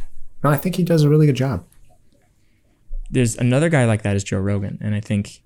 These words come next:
Speaker 1: Mm-hmm.
Speaker 2: the whole jujitsu obsession that's happened over the past few years for men is very much wanting to feel powerful. And even if that doesn't translate to large muscles,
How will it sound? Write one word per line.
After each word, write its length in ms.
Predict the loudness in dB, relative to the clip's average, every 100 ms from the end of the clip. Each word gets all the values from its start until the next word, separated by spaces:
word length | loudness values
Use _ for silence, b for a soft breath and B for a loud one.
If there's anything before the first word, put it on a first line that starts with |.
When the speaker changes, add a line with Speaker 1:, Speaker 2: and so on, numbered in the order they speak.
| -2
Speaker 1:
Mm-hmm. 260 | 0 0 -2 -4
Speaker 2:
the 180 | -2 0
whole 260 | 2 0
jujitsu 800 | 0 -2 0 0 -2 -4 -4 -4
obsession 560 | -4 -8 -10 -10 -10 -10 -10
that's 180 | -10 -8
happened 460 | -8 -8 -8 -8 -12 -10
over 140 | -8 -8
the 80 |
past 220 | -8 -12 -8
few 120 | -6
years 200 | -6 -6
for 140 | -6
men 340 | -6 -6 -8 -12 _ _ _ _
is 140 | -4 0
very 200 | 2 2
much 280 | 0 -2 -2
wanting 260 | -2 0
to 60 | -2
feel 180 | -6 -8
powerful. 640 | -8 -8 -8 -10 -12 -14 _ _ _ -20 -8
And 400 | -2 0 0 -2 -6 -16 _ _
even 220 | 0 2
if 100 | 2 0
that 120 | -2
doesn't 220 | -2 -2
translate 360 | -4 -6 -6 -6
to 80 | -8
large 320 | -6 -6 -6
muscles, 480 | -6 -6 -10 -12